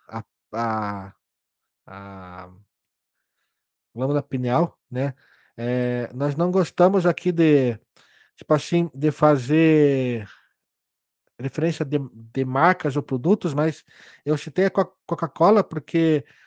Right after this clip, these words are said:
a gente sabe que ela tem um excesso de açúcar, né? Como qualquer outro refrigerante, mas o número de, vamos falar assim, uma perseguição que há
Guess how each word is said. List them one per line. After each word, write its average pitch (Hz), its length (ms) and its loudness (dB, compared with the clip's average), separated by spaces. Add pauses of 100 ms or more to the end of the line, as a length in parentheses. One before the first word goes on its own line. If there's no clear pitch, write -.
(100)
a 143 120 0
gente 170 320 -2
sabe 175 300 2
que - 80 -6
ela 160 100 0
tem 165 240 -4
um 165 80 -2
excesso 160 520 -2
de 151 80 -2
açúcar, 156 500 -6 (560)
né? 135 240 -2 (240)
Como 147 160 -8
qualquer 151 320 0
outro 151 440 -2
refrigerante, 135 720 -4 (680)
mas 160 480 0
o 185 320 6
número 254 580 2
de, 180 880 4 (420)
vamos 170 280 -4
falar 185 180 -2
assim, 196 260 -6
uma 185 240 -2
perseguição 208 1120 2
que - 220 -6
há 175 200 0